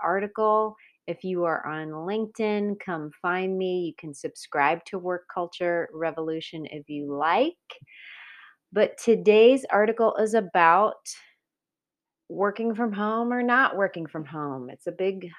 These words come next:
hot topic. How do I know it's a hot topic? Because I'm reading the same headlines you are, like,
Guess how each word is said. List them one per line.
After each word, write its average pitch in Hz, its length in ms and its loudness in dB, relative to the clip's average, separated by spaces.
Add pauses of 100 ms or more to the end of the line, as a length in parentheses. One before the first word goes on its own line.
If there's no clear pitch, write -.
(120)
hot 202 300 4 (240)
topic. 240 520 4 (1040)
How 156 200 0
do 165 100 0
I 165 120 0
know 165 240 -2
it's 220 140 -4
a 233 60 2
hot 247 280 0
topic? 254 500 -2 (320)
Because 240 220 0 (160)
I'm 294 340 4
reading 233 400 -2
the 208 100 0
same 208 520 -2
headlines 196 680 -2
you 277 340 0
are, 160 520 0 (560)
like, 170 720 -2